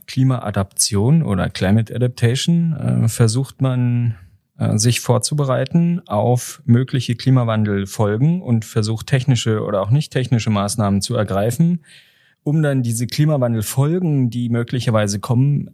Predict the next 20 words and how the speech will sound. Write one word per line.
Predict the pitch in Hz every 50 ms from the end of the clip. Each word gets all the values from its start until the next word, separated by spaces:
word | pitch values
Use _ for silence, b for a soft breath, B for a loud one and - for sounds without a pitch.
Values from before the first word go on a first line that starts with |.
| _
abzufedern, | - 104 104 - - - - - 117 - - 110 104 98 110 120 127 135 143 135
beziehungsweise | - 123 110 - - 127 127 135 131 113 110 110 107 110 113 110
sich | 101 107 117 110 - -
bereits | - 120 101 101 98 95 - -
vorher, | - - 110 101 98 110 127 131 151 - -
wie | 110 101 98
der | 90 85
Name | 87 85 85 87 90
schon | 92 117 107
sagt, | 95 101 101 110 113 - -
sozusagen | - - 107 - - 101 104 95 92 92 95 95 -
sich | - 113 110 101 -
darauf | - 98 90 95 90 - -
anzupassen | - 95 92 92 92 - 127 113 - 98 95 - - 110 117
in | - 98 95
dem | 90 98 101 107 113
Sinn, | 107 117 127 131 143 151 143
dass | - - 117 113 - - -
wir | 120 113 113 110 110 110 107 107
versuchen, | 98 - - 123 113 107 107 113 117 120 117 - 131 117 117 113 110 113 110 107 107 107 104 107 110 110